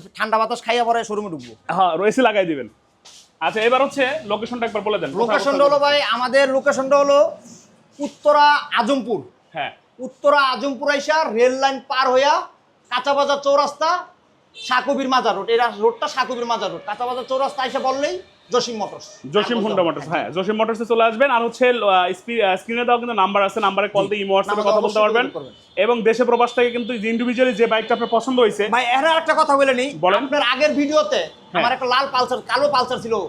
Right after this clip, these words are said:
Speaker 2: হ্যাঁ।
Speaker 1: নয়ের মডেল, যে
Speaker 2: হ্যাঁ।
Speaker 1: ইঞ্জিন আনটাচ বলছিলাম।
Speaker 2: হ্যাঁ।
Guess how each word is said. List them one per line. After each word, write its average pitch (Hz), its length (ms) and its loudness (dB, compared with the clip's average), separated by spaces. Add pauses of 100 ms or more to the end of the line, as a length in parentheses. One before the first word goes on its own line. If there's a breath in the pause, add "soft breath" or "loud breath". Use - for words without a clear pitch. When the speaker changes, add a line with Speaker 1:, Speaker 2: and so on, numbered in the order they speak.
(180)
Speaker 2:
হ্যাঁ। 151 280 -6
Speaker 1:
নয়ের 262 260 0
মডেল, 214 240 0 (180)
যে 214 80 0
Speaker 2:
হ্যাঁ। 170 100 0
Speaker 1:
ইঞ্জিন 269 200 -2
আনটাচ 262 220 -2
বলছিলাম। 226 440 0 (120)
Speaker 2:
হ্যাঁ। 165 220 -2